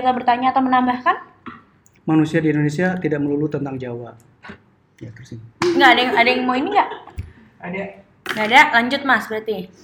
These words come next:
Speaker 2: Ya udah, ini soal diskriminasi dan soal fokusnya kemudian orang cuma melihatnya di Jawa aja. Ini juga ngomongin soal tadi yang seorang ketika, sebenarnya ketika Indonesia pertama kali merdeka,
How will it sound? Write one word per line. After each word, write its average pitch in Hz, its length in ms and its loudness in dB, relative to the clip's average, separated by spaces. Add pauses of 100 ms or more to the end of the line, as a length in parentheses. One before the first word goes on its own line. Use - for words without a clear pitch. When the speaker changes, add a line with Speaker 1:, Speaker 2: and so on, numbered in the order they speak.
(560)
Speaker 2:
Ya 175 160 10
udah, 220 240 10
ini 233 160 6
soal 160 320 2
diskriminasi 151 480 2
dan 151 160 0
soal 147 560 -6 (960)
fokusnya 170 560 -2
kemudian 170 320 0
orang 165 320 -4
cuma 139 240 -6
melihatnya 151 400 -4
di 123 80 -14
Jawa 131 560 -10
aja. 117 160 -18 (400)
Ini 180 160 6
juga 175 240 4
ngomongin 165 320 6
soal 156 240 -2
tadi 147 160 -2
yang 143 160 -2
seorang 175 240 -2
ketika, 151 560 -6 (160)
sebenarnya 143 560 -4
ketika 143 560 -8 (840)
Indonesia 135 880 -4
pertama 135 400 -6
kali 131 160 -6
merdeka, 127 480 -8